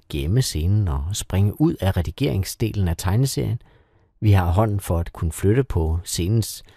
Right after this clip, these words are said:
placering. Vi har forstørrelsesglasset for at kunne zoome ind og ud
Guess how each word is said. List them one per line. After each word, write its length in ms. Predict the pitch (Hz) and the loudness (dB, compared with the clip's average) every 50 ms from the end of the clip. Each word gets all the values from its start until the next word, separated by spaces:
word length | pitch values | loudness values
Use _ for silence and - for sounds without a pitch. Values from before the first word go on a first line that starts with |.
| _ _ _ - - | _ _ _ -10 -6
placering. 540 | - - 82 - - 131 156 160 139 143 143 - _ _ _ _ _ _ _ _ - | -2 -2 -2 0 0 0 0 2 0 -2 -2 -4 _ _ _ _ _ _ _ _ -2
Vi 120 | 107 98 | 2 4
har 120 | 87 82 - | 4 2 2
forstørrelsesglasset 840 | - - - - 117 123 123 - - - - 117 113 110 117 127 117 | -2 -8 -2 0 0 0 0 -2 -6 -4 -2 0 0 0 0 -2 -2
for 160 | - 117 113 | -2 -2 -2
at 80 | 101 - | -2 -4
kunne 320 | - 101 90 85 87 92 | -4 -2 -2 0 -2 -2
zoome 380 | - - - - 98 87 90 - | -4 -6 -4 -2 0 0 0 0
ind 180 | - 104 101 90 | 0 0 0 0
og 100 | - - | 0 0
ud 140 | 123 156 | -2 -2